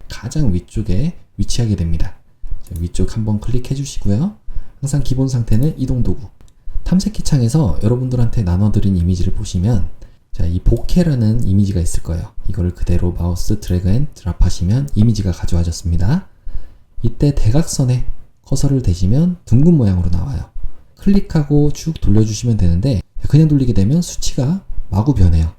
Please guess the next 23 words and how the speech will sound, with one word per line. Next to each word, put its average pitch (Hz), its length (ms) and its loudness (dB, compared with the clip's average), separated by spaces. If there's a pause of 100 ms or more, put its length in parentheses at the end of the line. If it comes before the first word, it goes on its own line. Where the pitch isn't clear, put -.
(360)
이때 - 580 -2
쉬프트 - 520 -2
키를 143 240 -2
눌러주시면 92 800 0
십오 - 340 0
도씩 - 560 -2
고정된 101 440 0
상태로 90 440 0
돌릴 87 240 2
수가 - 180 -12
있습니다. - 400 -4 (320)
조금 - 220 -8
더 104 100 0
규칙적으로 104 840 -2 (300)
정확하게 95 480 -2
내가 85 240 0
구십 - 320 -2
도 117 120 0
방향으로 90 580 0
꺾어줄 120 460 -2
때 - 200 -6 (440)
사용하면 107 500 2
편리하겠죠? 127 640 0